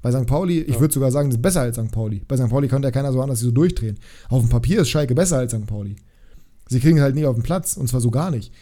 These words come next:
Speaker 1: Aber dann zu sagen, ja, nee, es liegt nur an Hechelmann und Knebel. Nee, das verschiebt das Problem. Es liegt an den Spielern.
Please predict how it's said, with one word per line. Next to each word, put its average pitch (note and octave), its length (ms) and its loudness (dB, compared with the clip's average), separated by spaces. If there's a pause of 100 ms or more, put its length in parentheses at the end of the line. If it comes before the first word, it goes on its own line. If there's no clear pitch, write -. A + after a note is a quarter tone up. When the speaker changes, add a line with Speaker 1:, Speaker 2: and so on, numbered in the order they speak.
Speaker 1:
Aber B2+ 160 0
dann E3+ 100 4
zu C#3+ 100 -2
sagen, C#3 300 0
ja, C3 140 0
nee, D#3+ 160 2
es C#3 180 2
liegt D3+ 160 -4
nur E3+ 100 2
an D#3+ 80 0
Hechelmann E3 500 0
und C3+ 120 -2
Knebel. D3 380 0
Nee, G3 100 -2
das D3 140 0
verschiebt D3+ 340 -4
das E3+ 140 -4
Problem. D#3 340 -2
Es A#2 80 2
liegt E3+ 160 -2
an D3 80 0
den C#3 140 -2
Spielern. B2+ 400 -4